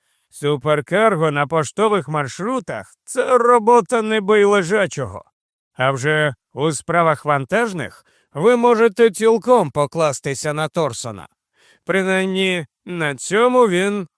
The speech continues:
розуміється». Остання туманна фраза змусила Дейна гадати, був це комплімент чи все ж таки насмішка. «Я повернуся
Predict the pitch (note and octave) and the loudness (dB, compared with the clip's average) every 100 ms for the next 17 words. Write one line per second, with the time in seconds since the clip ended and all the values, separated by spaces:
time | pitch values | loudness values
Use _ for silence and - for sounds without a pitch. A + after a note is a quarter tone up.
0 | - G3+ G#3 F#3 G#3 D3 A#2+ A2 - A#2+ | -2 2 2 4 2 2 0 -2 -4 -6
1 | F2 B1 _ _ _ _ _ _ _ _ | -6 -10 _ _ _ _ _ _ _ _
2 | - C3+ - E3+ E3 C#3+ C3 - D3 D3 | -8 -6 -4 -2 -2 -2 -4 -4 -4 -2
3 | C#3 C3 B2 - F3+ A3+ G3 G#3+ F3 D#3+ | -2 -2 -4 -4 -2 -2 0 0 0 -2
4 | G#3 A3 G#3 G3 E3+ G3 G3 F#3 D#3+ F#3 | -2 0 0 2 2 2 2 0 0 -2
5 | E3 E3+ A2+ - - _ _ _ _ A#2 | 0 -2 -2 -10 -18 _ _ _ _ -8
6 | B2+ A#2+ - C3 A2+ - A#2 G#2+ A#2 A#2 | -6 -6 -8 -8 -8 -12 -14 -12 -14 -10
7 | D3 G#3+ - _ _ _ _ - B3 A3 | -8 -10 -12 _ _ _ _ -14 -10 -8
8 | - A#3+ - A#3 G#3 A#3 A3 E3 A#2 B2+ | -6 -8 -6 -6 -4 -4 -2 -6 -6 -14
9 | A2+ - - _ _ _ _ _ _ _ | -18 -18 -20 _ _ _ _ _ _ _
10 | _ _ _ A#2+ C#3+ E3+ F#3 C#3 E3 D#3 | _ _ _ -8 0 4 2 2 2 4
11 | D3+ D3+ G3+ G3+ C3+ B2 | 2 2 0 -2 -2 -4